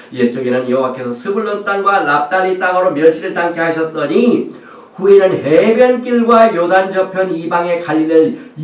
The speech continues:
영화롭게 하셨느냐." 이 갈릴리 이 지역에 포로 잡혀가서 치욕스러운 일이 벌어졌던 그 사람들에게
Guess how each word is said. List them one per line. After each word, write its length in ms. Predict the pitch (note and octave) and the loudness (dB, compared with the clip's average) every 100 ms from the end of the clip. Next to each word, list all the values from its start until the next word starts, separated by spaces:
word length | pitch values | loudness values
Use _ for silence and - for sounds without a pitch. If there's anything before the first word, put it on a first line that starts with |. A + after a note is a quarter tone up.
| F#3 | 4
영화롭게 1040 | A#3 D4+ E4 F4 F4 E4+ D#4+ D#4 - D#4 | 6 6 4 4 6 6 4 0 -2 -2
하셨느냐." 720 | C#4 A3+ A3+ A#3 A3+ G#3+ A#3+ | -2 -2 -4 -4 -4 -6 -6
이 240 | F#3+ F3 | -6 -8
갈릴리 800 | - - F3 F3+ F#3 F#3 F3 F#3 | -10 -8 -6 0 0 0 0 -2
이 280 | E3 D3+ D3+ | -4 -8 -12
지역에 540 | - D#3+ D#3 D#3+ - - - - - _ _ _ _ _ _ | -6 -2 0 -2 -6 -14 -20 -20 -20 _ _ _ _ _ _
포로 440 | - A3+ F4+ E4 D#4+ | 0 4 6 6 4
잡혀가서 640 | - A3 A3 G#3+ G3+ A#3 | 0 -2 0 0 0 -2
치욕스러운 680 | - - E4+ E4 D4+ C#4+ C4+ | -6 -4 -2 -2 0 0 0
일이 260 | B3 A#3+ | -2 -6
벌어졌던 640 | - G3 G3+ G3+ G#3 G3+ G3+ | -4 -4 -4 -6 -4 -6 -6
그 160 | F3+ | -4
사람들에게 720 | E3+ E3+ D#3 D3 D3+ G3+ - | -2 0 -2 -2 -2 -2 -2